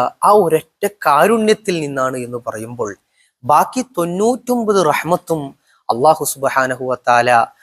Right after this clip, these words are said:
നാളെ ആഖിറത്തിലേക്ക് മാറ്റിവെച്ചിരിക്കുകയാണ് എന്ന് ഹദീസിൽ കാണാം. അല്ലാഹുവിന്റെ റഹ്മത്തിലാണ്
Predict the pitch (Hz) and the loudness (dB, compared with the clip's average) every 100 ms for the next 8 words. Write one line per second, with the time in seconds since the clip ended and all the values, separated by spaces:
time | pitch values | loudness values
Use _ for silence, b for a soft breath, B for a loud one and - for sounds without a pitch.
0 | b - 131 160 190 175 156 156 - 131 | b 0 4 6 6 6 4 0 0 2
1 | 151 208 - 240 233 - 220 185 - 147 | 4 2 2 2 2 -2 -2 -2 -2 -10
2 | 147 - _ _ 123 127 151 - 190 151 | -12 -14 _ _ -2 -2 -2 -2 0 0
3 | - 143 127 131 123 120 117 117 117 113 | -4 -4 -4 -2 2 2 0 -4 -6 -4
4 | - 117 120 - 113 - 104 104 95 _ | -4 -2 -4 -8 -12 -8 -4 -6 -8 _
5 | 135 131 131 _ _ - 147 165 214 214 | -18 -18 -18 _ _ -4 0 4 4 2
6 | 214 190 180 160 - 170 165 165 151 135 | -2 2 2 2 0 -2 -2 -2 -2 -2